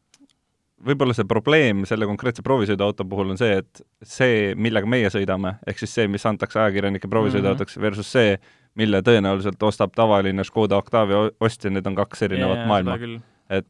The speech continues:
Speaker 1: äh, mingis mõttes mul on ka keeruline seda võrrelda, sellepärast et see Octavia, mis meil peres on ostetud, see ei ole mingisugune
Speaker 2: Mhm.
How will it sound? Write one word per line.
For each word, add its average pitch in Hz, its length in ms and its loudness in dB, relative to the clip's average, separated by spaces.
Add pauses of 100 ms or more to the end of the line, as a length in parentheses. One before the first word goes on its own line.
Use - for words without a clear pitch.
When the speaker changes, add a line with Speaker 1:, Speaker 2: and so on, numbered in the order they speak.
Speaker 1:
äh, 95 540 0
mingis 117 240 0
mõttes 110 240 -2
mul 113 160 2
on 104 80 0
ka 104 160 -4
keeruline 101 440 2
seda 104 200 -4
võrrelda, 107 320 2
sellepärast 101 460 -2
et - 80 -12
see 110 220 2 (280)
Octavia, 98 840 0
mis 101 220 -4
meil 107 160 -2
peres 107 260 0
on 110 140 -2
ostetud, 101 560 -4
see 104 220 0
ei 107 60 4
ole 107 260 4
mingisugune 98 680 -2
Speaker 2:
Mhm. 95 380 -2